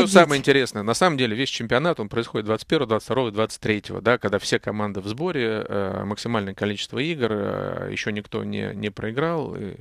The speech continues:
Speaker 2: в общем,
Speaker 1: Когда еще все в хорошем
Speaker 2: э,
Speaker 1: настроении.
Speaker 2: все, все, все, все борются, и,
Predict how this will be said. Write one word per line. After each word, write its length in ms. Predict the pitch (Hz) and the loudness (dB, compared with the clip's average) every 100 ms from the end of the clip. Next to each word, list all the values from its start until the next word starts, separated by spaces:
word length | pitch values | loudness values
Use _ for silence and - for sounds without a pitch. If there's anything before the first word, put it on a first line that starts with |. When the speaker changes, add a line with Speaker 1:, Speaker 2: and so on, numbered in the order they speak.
| - | -16
Speaker 2:
в 220 | - 110 101 | -18 -18 -16
общем, 240 | - - | -18 -12
Speaker 1:
Когда 200 | 165 160 | 2 4
еще 180 | 165 175 | 4 0
все 140 | - | -6
в 40 | 156 | -4
хорошем 320 | 170 147 151 | -4 -2 -4
Speaker 2:
э, 40 | |
Speaker 1:
настроении. 420 | 143 160 160 143 | 0 2 2 2
Speaker 2:
все, 200 | 131 127 | 2 2
все, 180 | - - 55 55 | 0 -8 -10 -12
все, 160 | - - 58 58 - - | -12 -14 -14 -16 -20 -14
все 240 | - 147 | -2 0
борются, 760 | 131 139 160 131 - 120 113 107 | 2 0 0 -4 -4 -2 -2 -2
и, 680 | 104 101 104 101 98 101 | -4 -4 -4 -4 -4 -6